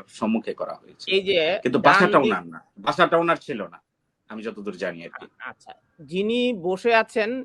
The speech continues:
Speaker 2: এই যে চশমা পরা সাদা দাড়িওয়ালা ভদ্রলোক, ওনার নাম কি?
Speaker 1: ওনার নামটা সম্ভবত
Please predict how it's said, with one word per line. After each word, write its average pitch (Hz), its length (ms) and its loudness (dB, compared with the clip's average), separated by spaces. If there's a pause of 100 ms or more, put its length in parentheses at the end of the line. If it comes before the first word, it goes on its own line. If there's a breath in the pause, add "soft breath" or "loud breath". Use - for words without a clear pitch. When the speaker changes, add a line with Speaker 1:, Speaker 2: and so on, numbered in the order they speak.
Speaker 2:
এই 175 140 -4
যে 185 160 -2
চশমা 196 420 -4
পরা 202 240 0
সাদা 175 360 -4
দাড়িওয়ালা 175 480 2
ভদ্রলোক, 175 600 -2
ওনার 185 280 0
নাম 190 280 2
কি? 135 220 -10 (1900)
Speaker 1:
ওনার 117 300 -4
নামটা 117 960 0 (3500)
সম্ভবত 156 680 0